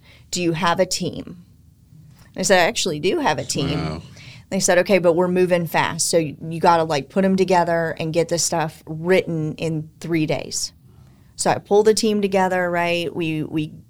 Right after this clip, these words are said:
Speaker 1: we spent hours on this proposal, and then they stopped responding. And so finally, you know, I keep calling the office because I want an explanation. And they said, "Oh, you know what? Sorry, Kristen, we, we, uh, we went with another D B E."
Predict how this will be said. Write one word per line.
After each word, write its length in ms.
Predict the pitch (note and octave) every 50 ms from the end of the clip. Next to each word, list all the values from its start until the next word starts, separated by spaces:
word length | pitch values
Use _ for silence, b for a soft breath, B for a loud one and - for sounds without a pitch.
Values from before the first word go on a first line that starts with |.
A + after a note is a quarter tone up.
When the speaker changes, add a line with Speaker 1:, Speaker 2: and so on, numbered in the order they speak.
| _ -
Speaker 1:
we 240 | - - F2 F2 - F2+ - - - - - - _ -
spent 360 | D#3+ - - - F3 E3 - -
hours 560 | - - E3 E3 F3+ F#3 F#3 F#3 F#3 F#3 F3+ F#3
on 140 | F3 E3+
this 160 | E3+ D#3+ E3+ -
proposal, 880 | - - F3+ F#3 F#3+ F#3+ E3+ E3 E3 E3+ F3 E3+ E3 E3 E3 E3 b b b b b b b b b b b b b -
and 100 | G3 G3
then 140 | G3 F#3+
they 120 | F3+ F3+ F3+
stopped 300 | - - F#3 F3 E3+ -
responding. 720 | E3+ F3+ - - - F#4+ F4+ D4 - - - G2 - - - _ - - - _ - - - _ - b b b b b b b b b b b b b b b -
And 120 | - G3+
so 140 | G3 A3 G3+
finally, 440 | G3+ A3+ A3+ A3 G#3+ G3 F#3+ F#3 F3
you 100 | - F#3
know, 100 | F#3 E3+
I 140 | E3 E3+ F3
keep 240 | E3+ - F3 E3 -
calling 300 | F3 E3 D3+ D3+ C#3 D#3
the 100 | D#3 D#3
office 500 | C#3 C#3+ D#3 D#3 - - - - - -
because 440 | - - D3 D#3 E3+ D3+ C#3 D#3 F3
I 100 | D#3+ D3+
want 180 | D3+ D#3 D3+ D3+
an 80 | D3+ D3+
explanation. 800 | D3 D3 - - D#3+ D3+ D3+ D3+ D3+ E3 - - D#3+ E3 F3+ -
And 100 | - G3
they 80 | G#3 G#3
said, 200 | G3 - G#3 G#3 -
"Oh, 420 | A#3+ A#3+ A#3+ A#3+ A#3 A#3 A3 - - - -
you 120 | - A3+ A3+
know 100 | A3 G#3+
what? 200 | G#3 G3+ - -
Sorry, 220 | - G3+ F#3+ F3+
Kristen, 380 | F#3 - F#3+ F3+ - F#3+ F3+ F3+
we, 120 | F3+ F#3
we, 400 | F3+ - - F3 F3 F3 F3 E3+
uh, 300 | E3+ E3 D#3 D#3 D#3 D#3+ D#3 b b b b b b b b b b b b b
we 120 | - G3 G3
went 160 | G3 G3 D#3
with 120 | F#3 F#3 F#3+
another 360 | F3 E3+ E3+ D#3 D#3 D#3 D#3+
D 160 | D#3 D#3+ D3
B 120 | C#3+ - C#3
E." 380 | - C#3 - G#2 F#2 F2+ -